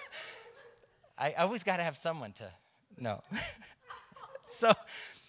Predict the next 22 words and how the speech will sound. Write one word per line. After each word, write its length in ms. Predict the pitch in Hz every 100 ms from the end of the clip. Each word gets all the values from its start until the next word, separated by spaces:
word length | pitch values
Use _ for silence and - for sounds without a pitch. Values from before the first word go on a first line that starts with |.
| -
but 120 | 254
anyways, 240 | 294 277 - -
my, 220 | - 226 240
my 220 | 214 220
older 280 | 226 269 262
brother, 420 | 202 233 180 131
who's 240 | 135 175
about 200 | 151 175
eight 160 | 190 233
years 240 | 233 208
older 220 | 196 208 196
than 100 | 156
me, 140 | 139
started 400 | - - 226 160
getting 260 | 202 196 190
arthritis 680 | 185 175 160 185 190 175 170
in 80 |
his 300 | 156 185 151
knee. 300 | 170 180 139 - - -
And 380 | - 160 160 139 - _ _
I 60 | -
thought, 200 | -